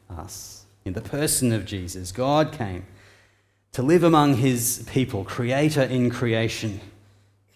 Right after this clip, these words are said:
come to do what was needed to save us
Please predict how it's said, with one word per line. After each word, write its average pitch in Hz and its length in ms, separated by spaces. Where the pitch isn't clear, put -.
come 113 200
to 113 100
do 117 680
what 113 120
was 107 200
needed 113 500
to 101 160
save 98 400
us 95 340